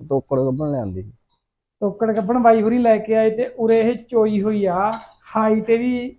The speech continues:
Speaker 2: ਲਾਣੇਦਾਰ ਦੀ ਹਾਈਟ ਤੋਂ ਆਈਡੀਆ ਲਾ ਲਿਓ, ਹਾਈਟ ਤਾਂ ਆ ਗਈ ਛੋਟੀ ਏ, ਆਪਾਂ ਕਹਿ ਲਈਏ ਹਨਾ, ਛੋਟੀ ਜੀ ਆ, ਜੱਫੇ ਚੋਣ ਵਾਲੀ ਹੈ। ਪਰ ਦੁੱਧ ਕਿੰਨਾ ਕੁ ਪਾਇਆ ਬਾਈ ਇਹਨੇ?
Speaker 1: ਦੁੱਧ ਬਾਈ ਇਹ ਤੋਕੜ ਗੱਭਣ ਸੱਤ ਕੁ ਕਿਲੋ ਦੇਈ ਗਈ ਆ।
Speaker 2: ਠੀਕ ਹੈ ਗੱਲ।
Speaker 1: ਹਾਂ, ਚਾਰ ਕੁ ਮਹੀਨਿਆਂ ਦੀ ਗੱਭਣ ਲਿਆਂਦੀ ਸੀ,
Speaker 2: ਠੀਕ।
Speaker 1: ਯਾਨੀ
Speaker 2: ਨੌ
Speaker 1: ਦਸ ਬਾਰਾਂ
Speaker 2: ਦਸ ਕਿਲੋ
Speaker 1: ਕਿਲੋ ਦਾ ਹੀ
Speaker 2: ਦੁੱਧ।
Speaker 1: ਹੋਊਗੀ।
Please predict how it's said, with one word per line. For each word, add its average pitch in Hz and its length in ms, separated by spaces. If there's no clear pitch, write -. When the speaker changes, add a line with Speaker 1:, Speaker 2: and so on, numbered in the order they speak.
Speaker 2:
ਲਾਣੇਦਾਰ 214 460
ਦੀ 202 180
ਹਾਈਟ 202 220
ਤੋਂ 208 120
ਆਈਡੀਆ 185 280
ਲਾ 196 100
ਲਿਓ, 208 140
ਹਾਈਟ 202 240
ਤਾਂ 220 120
ਆ 214 80
ਗਈ 214 140
ਛੋਟੀ 185 400
ਏ, 247 140
ਆਪਾਂ 190 220
ਕਹਿ 196 180
ਲਈਏ 226 160
ਹਨਾ, 240 160
ਛੋਟੀ 214 380
ਜੀ 226 140
ਆ, 208 80
ਜੱਫੇ 208 400
ਚੋਣ 196 180
ਵਾਲੀ 196 340
ਹੈ। 196 260
ਪਰ 226 80
ਦੁੱਧ 220 260
ਕਿੰਨਾ 277 220
ਕੁ 254 80
ਪਾਇਆ 240 200
ਬਾਈ 233 200
ਇਹਨੇ? 220 160
Speaker 1:
ਦੁੱਧ 175 340
ਬਾਈ 214 180
ਇਹ 220 100
ਤੋਕੜ 196 400
ਗੱਭਣ 185 320
ਸੱਤ 170 240
ਕੁ 170 200
ਕਿਲੋ 160 320
ਦੇਈ 120 140
ਗਈ 110 200
ਆ। 110 120
Speaker 2:
ਠੀਕ 202 160
ਹੈ 156 120
ਗੱਲ। 147 120
Speaker 1:
ਹਾਂ, 117 240
ਚਾਰ 131 280
ਕੁ 143 100
ਮਹੀਨਿਆਂ 147 320
ਦੀ 135 100
ਗੱਭਣ 135 320
ਲਿਆਂਦੀ 101 360
ਸੀ, 113 100
Speaker 2:
ਠੀਕ। 165 180
Speaker 1:
ਯਾਨੀ 151 180
Speaker 2:
ਨੌ 143 140
Speaker 1:
ਦਸ 147 180
ਬਾਰਾਂ 156 180
Speaker 2:
ਦਸ 147 60
ਕਿਲੋ 151 160
Speaker 1:
ਕਿਲੋ 139 140
ਦਾ 143 60
ਹੀ 135 60
Speaker 2:
ਦੁੱਧ। 127 120
Speaker 1:
ਹੋਊਗੀ। 123 280